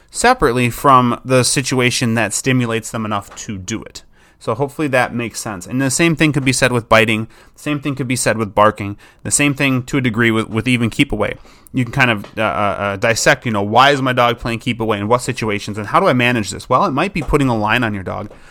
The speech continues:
for a little bit and having them drag that around.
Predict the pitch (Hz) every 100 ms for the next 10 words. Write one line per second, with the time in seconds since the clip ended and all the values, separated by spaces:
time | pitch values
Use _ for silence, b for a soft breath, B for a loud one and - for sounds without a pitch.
0 | B - 131 120 113 98 110 - - 110
1 | 110 107 104 - b b b 120 117 117
2 | 113 110 113 107 107 101 104 107 110 170
3 | 147